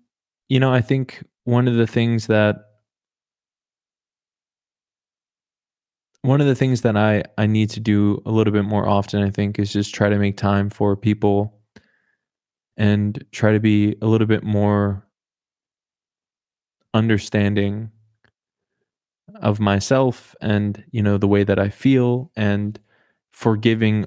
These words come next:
when I make tiny mistakes, and also not forgetting, you know, how certain things feel, because, uh, it's easy, especially when you're younger, to continue to make the same mistakes over and over again. You know, eating something that makes you feel like shit,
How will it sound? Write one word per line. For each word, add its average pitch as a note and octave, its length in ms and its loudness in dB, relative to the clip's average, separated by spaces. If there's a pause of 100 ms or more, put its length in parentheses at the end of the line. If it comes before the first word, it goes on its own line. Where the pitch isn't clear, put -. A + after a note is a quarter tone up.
(120)
when G#2+ 220 0
I G#2 60 2
make G2+ 220 0
tiny G2+ 280 0
mistakes, G2+ 640 -2 (880)
and B2 120 4
also A2+ 420 2 (220)
not A2+ 380 -2
forgetting, G2+ 680 0
you B2 100 -6
know, G#2 120 2
how G2 160 0
certain G2 320 0
things G2 320 -2
feel, G2 260 -2
because, A2+ 300 -2
uh, B2 80 2 (580)
it's - 260 -2
easy, A#2 520 0 (360)
especially B2+ 480 -2
when G#2+ 180 2
you're G#2 120 2
younger, A#2 500 0 (200)
to G#2+ 220 2
continue A2 440 0
to G2+ 80 0
make G2 160 0
the G#2 80 -2
same G#2 240 -2
mistakes G2 420 -2
over G2+ 240 -2
and G2 80 0
over G2 200 -2
again. G#2 360 -8 (640)
You G#2 120 0
know, G2 260 0 (140)
eating A2+ 280 2
something G#2+ 320 0
that G2 80 -2
makes G2 180 -6
you G2+ 60 -4
feel G2 160 -2
like F#2+ 160 -4
shit, C#3 400 -2